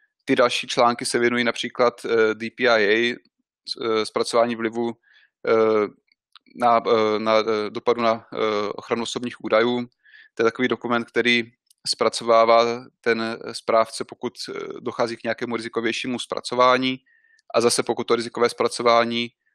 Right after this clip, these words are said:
se dotýká toho zpracovatelského vztahu, tak on potřebuje od zpracovatele informace o tom, jak to funguje, ten systém, jak je zabezpečený a podobně. Zase ten závazek není pevně stanoven v tom nařízení,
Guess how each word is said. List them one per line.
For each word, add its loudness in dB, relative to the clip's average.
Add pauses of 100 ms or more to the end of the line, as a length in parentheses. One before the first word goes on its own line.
(120)
se -2
dotýká 0
toho 0 (280)
zpracovatelského -4
vztahu, -4
tak -2
on -4
potřebuje -2
od -4
zpracovatele -4
informace -2 (840)
o 4
tom, 4
jak 2
to -4
funguje, 0 (320)
ten -8
systém, -2 (360)
jak -4
je 0
zabezpečený -4
a -2
podobně. -8 (840)
Zase 2 (480)
ten -4 (120)
závazek 2
není -2
pevně -4
stanoven -2
v -18
tom -6
nařízení, -4